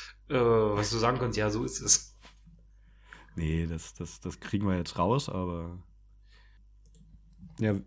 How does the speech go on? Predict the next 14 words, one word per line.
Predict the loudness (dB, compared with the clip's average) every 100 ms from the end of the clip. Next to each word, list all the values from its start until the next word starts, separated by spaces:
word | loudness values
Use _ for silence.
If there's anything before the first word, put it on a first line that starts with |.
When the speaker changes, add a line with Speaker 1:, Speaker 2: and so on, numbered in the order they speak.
| -6
Speaker 2:
wie | 0
gesagt, | 2 4 4
Smoke | 6 6
Speaker 1:
Ja, |
Speaker 2:
on | 8
the |
Speaker 1:
könnte | 10 12
Speaker 2:
Water | 12
Speaker 1:
aber | 12
auch | 10
Speaker 2:
oder |
Speaker 1:
einfach | 8 6 6
Speaker 2:
Blitzkrieg | 6 4 -2 -2
Bob. | -6